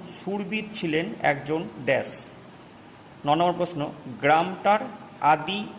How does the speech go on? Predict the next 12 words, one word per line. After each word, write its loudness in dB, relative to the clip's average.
নাম 2
ছিল -4
ড্যাশ। 0
দশ 0
নম্বর 0
প্রশ্ন, -4
কোত্থেকে -4
এক 4
উটকো -2
ড্যাশ 2
ডাক 6
দিল -2